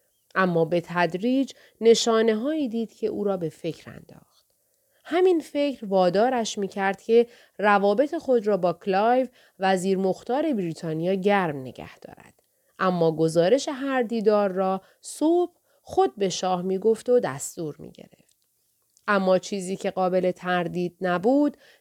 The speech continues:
نفرت رضا شاه از فرنگی‌ها بود. او که زبان هیچ کدام را نمی‌دانست،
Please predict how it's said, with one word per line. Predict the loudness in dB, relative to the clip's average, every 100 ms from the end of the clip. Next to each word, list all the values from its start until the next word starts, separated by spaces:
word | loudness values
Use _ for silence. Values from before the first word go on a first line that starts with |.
| -2
نفرت | 0 0 -2 -2 -2
رضا | 2 2 2 -2
شاه | -2 -4 -4
از | -4 -8 -8
فرنگی‌ها | -4 -4 -4 -6 -8 -6 -6 -6
بود. | -14 -20 _ _ _ _ _ _ _ _ _ _ _
او | -2
که | 2 2
زبان | 4 4 2 0
هیچ | 0 -2 -4
کدام | -4 -2 0 0
را | 0
نمی‌دانست، | 0 0 0 0 2 2 2 2 -2